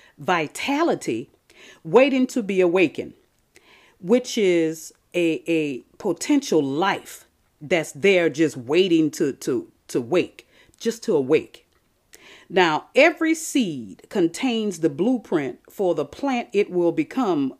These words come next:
when mature. In like manner is the power, the truth, the essence of life wrapped in every word Jesus spoke.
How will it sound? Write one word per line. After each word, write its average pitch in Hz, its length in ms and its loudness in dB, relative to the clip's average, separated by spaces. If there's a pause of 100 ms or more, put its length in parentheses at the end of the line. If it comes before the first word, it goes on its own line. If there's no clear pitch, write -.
(160)
when 160 280 2
mature. 139 600 -4 (680)
In 208 220 0
like 240 240 0
manner 175 400 0
is 165 220 2
the 156 80 0
power, 151 560 -6 (100)
the 139 100 -8
truth, 143 540 -6
the 135 160 -12 (120)
essence 202 420 0
of 131 140 -2
life 147 380 -2
wrapped 170 400 -4
in 143 320 -2
every 220 320 -4
word 160 500 0
Jesus 147 440 -8
spoke. - 420 -12